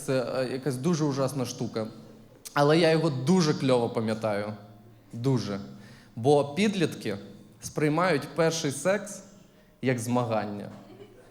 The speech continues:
Ти просто, ви граєте в цю гру, хто перший це зробить, хто буде ця тварина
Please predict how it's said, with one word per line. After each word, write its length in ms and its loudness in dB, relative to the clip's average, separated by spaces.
Ти 120 2
просто, 580 2
ви 200 4
граєте 500 2
в 80 -6
цю 180 -2
гру, 220 2
хто 340 -2
перший 500 -2
це 200 -8
зробить, 600 -4
хто 240 -4
буде 280 -4
ця 240 -6
тварина 580 -4